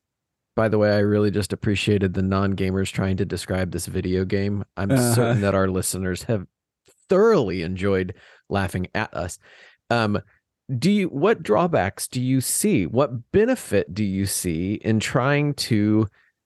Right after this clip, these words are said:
Speaker 1: gamify Jesus?
Speaker 2: Oh, there's a good thought.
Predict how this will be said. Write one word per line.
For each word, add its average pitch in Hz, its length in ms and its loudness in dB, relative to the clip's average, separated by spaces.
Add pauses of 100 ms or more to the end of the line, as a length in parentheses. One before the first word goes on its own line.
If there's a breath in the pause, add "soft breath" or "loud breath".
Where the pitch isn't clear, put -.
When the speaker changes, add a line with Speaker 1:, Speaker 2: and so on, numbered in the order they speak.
(560)
Speaker 1:
gamify 98 800 0 (800)
Jesus? 139 720 -2 (460)
Speaker 2:
Oh, 180 180 4
there's 156 280 2
a 104 200 2
good 104 400 -2
thought. 107 440 -2